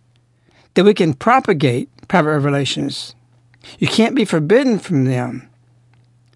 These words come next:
unless they contravene the morals of the faith. And if they don't, they haven't. And Medjugorje never has been proven to do that.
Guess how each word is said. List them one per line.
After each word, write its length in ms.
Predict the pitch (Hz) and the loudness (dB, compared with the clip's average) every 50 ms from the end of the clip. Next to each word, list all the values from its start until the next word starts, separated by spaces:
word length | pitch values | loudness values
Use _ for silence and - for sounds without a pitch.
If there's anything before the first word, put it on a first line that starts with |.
| _ _ _ _ _ _ _ _ _ - - | _ _ _ _ _ _ _ _ _ -4 0
unless 320 | 185 180 190 214 220 - | 2 4 4 4 2 2
they 100 | - 160 | 0 -2
contravene 560 | 131 - 170 170 165 - 143 131 143 143 143 | 0 2 0 0 2 0 0 2 2 2 2
the 80 | 139 143 | 2 2
morals 320 | 143 139 135 135 131 131 | 2 2 2 0 0 0
of 60 | 180 208 | 0 -2
the 80 | 165 | -2
faith. 420 | - - 233 233 175 113 - - - | -2 -2 -2 -2 -2 -4 -6 -6 -4
And 80 | 165 | -4
if 100 | 147 127 | -4 -2
they 120 | - 143 139 | -2 -2 0
don't, 340 | 160 220 262 254 233 247 | 0 0 0 0 -2 -4
they 100 | - 254 | -6 -4
haven't. 300 | 165 208 262 240 156 - | -2 -2 -2 -2 -4 -4
And 100 | 190 151 | -2 0
Medjugorje 460 | 147 156 160 170 196 220 170 160 160 160 | 0 2 0 0 0 0 0 0 0 0
never 160 | 160 170 185 | 0 0 0
has 100 | 208 175 | -2 -2
been 140 | 185 170 151 | -2 -4 -2
proven 380 | - 180 170 175 202 185 175 | -2 -4 -4 -2 -4 -6 -4
to 20 | - | -4
do 220 | 247 240 277 294 | -2 -2 -2 -2
that. 340 | 226 147 - - - _ | -2 -4 -6 -6 -10 _